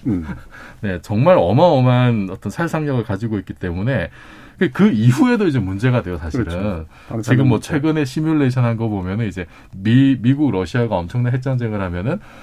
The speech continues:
Speaker 2: 즉시 죽는 사람이 몇억 명인데, 그 후과로 이제 그 뭐 먼지나 입자나 이런 것들이 태양빛을 가려서 핵겨울이 오고,
Speaker 1: 음.
Speaker 2: 그것 때문에 식량 감소되고, 그래서 인구,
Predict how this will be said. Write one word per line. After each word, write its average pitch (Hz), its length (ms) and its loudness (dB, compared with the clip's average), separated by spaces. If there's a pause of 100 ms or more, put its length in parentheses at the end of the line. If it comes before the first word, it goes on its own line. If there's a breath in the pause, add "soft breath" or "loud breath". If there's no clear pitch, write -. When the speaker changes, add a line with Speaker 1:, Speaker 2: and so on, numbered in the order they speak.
(320 loud breath)
Speaker 2:
즉시 180 440 0
죽는 127 320 2
사람이 135 400 2
몇억 113 320 0
명인데, 95 640 -2 (520 soft breath)
그 160 280 4
후과로 185 800 2
이제 98 400 -2
그 90 320 -8 (440 soft breath)
뭐 98 200 -6
먼지나 127 680 2
입자나 139 400 0
이런 117 180 2
것들이 120 340 -4
태양빛을 131 540 -4
가려서 98 460 -4
핵겨울이 165 560 0
오고, 92 260 0
Speaker 1:
음. 113 60 2
Speaker 2:
그것 104 240 0
때문에 131 260 0
식량 160 360 -2
감소되고, 107 600 -2 (380 loud breath)
그래서 175 680 2
인구, 139 720 0